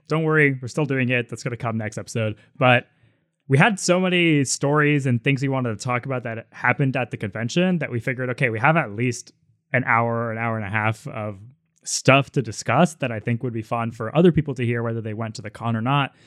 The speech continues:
And moreover, I think it's just a good series for us to start. Like, if we go to a con and consume a bunch of anime content, watch some screenings, see some cool exhibits,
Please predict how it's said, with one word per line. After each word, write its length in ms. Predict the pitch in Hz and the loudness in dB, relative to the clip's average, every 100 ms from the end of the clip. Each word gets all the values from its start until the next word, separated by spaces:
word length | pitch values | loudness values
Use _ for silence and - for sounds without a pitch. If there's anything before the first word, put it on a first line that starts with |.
| _ _ _ 160 | _ _ _ 4
And 340 | 160 156 143 - _ _ _ - | 6 6 2 -4 _ _ _ 4
moreover, 400 | 170 214 185 170 | 8 10 8 6
I 100 | 147 | 4
think 160 | 156 | 2
it's 160 | 156 156 | -2 -4
just 180 | 147 - | -6 -4
a 40 | |
good 480 | 110 131 139 123 110 _ - | -2 0 0 0 -8 _ -10
series 540 | - 131 143 123 110 | -2 4 4 4 2
for 140 | 123 | -2
us 120 | 117 113 | -6 -6
to 80 | |
start. 300 | 117 139 135 | 0 4 4
Like, 160 | 107 107 | 2 -4
if 100 | 117 | 0
we 80 | 170 | 4
go 180 | 160 202 | 6 6
to 200 | 190 156 | 6 2
a 140 | 127 | 0
con 480 | - 143 143 110 123 - _ - | -2 2 2 2 -2 -8 _ -2
and 160 | 123 117 | 0 2
consume 360 | 120 - 143 | 2 4 4
a 40 | 131 | 4
bunch 220 | 139 131 | 0 0
of 60 | 127 | -2
anime 360 | 123 127 120 | 0 0 0
content, 560 | 117 123 123 127 120 131 _ _ - | 0 2 4 2 -2 -4 _ _ -10
watch 320 | 107 117 135 | 2 4 4
some 160 | - 127 | 0 -6
screenings, 760 | - - 131 135 131 127 123 - _ _ _ _ - | -6 -2 -2 0 0 -2 -4 -8 _ _ _ _ -2
see 220 | - 135 | 6 6
some 180 | 135 123 | 6 -2
cool 280 | 147 139 | -2 -2
exhibits, 480 | 117 - 131 123 120 | -4 -4 0 0 0